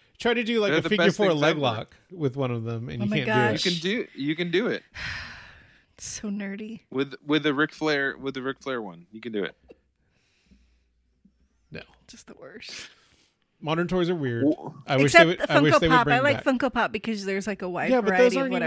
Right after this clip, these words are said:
Speaker 3: whatever.
Speaker 1: like, t-
Speaker 3: You can't play with them. They're
Speaker 1: No,
Speaker 3: definitely
Speaker 1: exactly.
Speaker 3: for, like, whatever, but your Iron Giant's got
Speaker 1: It
Speaker 3: lots
Speaker 1: does
Speaker 3: of
Speaker 1: have
Speaker 2: There's a lot of
Speaker 3: articulation.
Speaker 2: slime. There's a lot of
Speaker 1: I,
Speaker 2: slime.
Speaker 1: I can't stand the slime.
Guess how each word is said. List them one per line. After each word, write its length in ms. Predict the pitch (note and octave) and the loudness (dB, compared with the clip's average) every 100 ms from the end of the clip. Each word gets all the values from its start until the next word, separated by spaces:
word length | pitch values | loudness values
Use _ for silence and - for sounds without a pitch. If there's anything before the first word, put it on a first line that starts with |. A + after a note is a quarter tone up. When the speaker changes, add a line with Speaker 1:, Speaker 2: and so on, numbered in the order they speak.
| A#3 | -2
Speaker 3:
whatever. 40 | |
Speaker 1:
like, 180 | A3+ - | -4 -6
t- 100 | - | -4
Speaker 3:
You 120 | E4+ | -2
can't 260 | F#3+ G4+ D#4 | 0 -2 0
play 160 | C#4 C4+ | 0 0
with 160 | C#4 | 0
them. 160 | A#3 A3+ | -2 0
They're 120 | A#3+ | 2
Speaker 1:
No, 60 | A3+ | 2
Speaker 3:
definitely 280 | A#3+ - A3+ | 0 0 -2
Speaker 1:
exactly. 220 | G#3+ G#3+ | 0 2
Speaker 3:
for, 320 | G3+ F#3+ F#3 | 2 0 -2
like, 360 | D#3+ F#3 D#3 D3 | -2 -4 -4 -8
whatever, 440 | F3+ F#3+ E3+ E3+ E3 | -10 -8 -6 -8 -8
but 320 | E3 D#3 - - _ _ _ _ _ _ _ _ _ - | -8 -8 -12 -20 _ _ _ _ _ _ _ _ _ -2
your 160 | C4+ | 0
Iron 320 | B3 D#4 D#4 | 2 2 0
Giant's 440 | A#3 G#3+ C#4 F4+ - | 0 0 -2 -4 -4
got 320 | G#3 F3 C3+ - _ _ _ _ | -2 -2 -4 -10 _ _ _ _
Speaker 1:
It 80 | D#3+ F3 | -2 4
Speaker 3:
lots 60 | |
Speaker 1:
does 120 | E3 | 4
Speaker 3:
of 60 | D#3 | 6
Speaker 1:
have 80 | D3+ | 4
Speaker 2:
There's 140 | C#3 C3 | 6 6
a 20 | |
lot 140 | C3 | 6
of 60 | A2+ | 4
Speaker 3:
articulation. 200 | G#2 A#2 | 2 0
Speaker 2:
slime. 360 | A2+ G#2+ F3+ _ _ _ _ _ _ _ | 2 0 -2 _ _ _ _ _ _ _
There's 160 | C3 C3 | -6 -4
a 60 | C3+ | 0
lot 100 | C3 | 2
of 60 | |
Speaker 1:
I, 60 | E3 | 2
Speaker 2:
slime. 360 | - G2+ F#2 | -2 -6 -4
Speaker 1:
I 140 | D3 D#3+ | -2 -4
can't 380 | - C#3+ B2+ - | -4 -6 -6 -6
stand 320 | - A2 G2+ | -4 -4 -4
the 60 | G2 | -10
slime. 200 | - | -14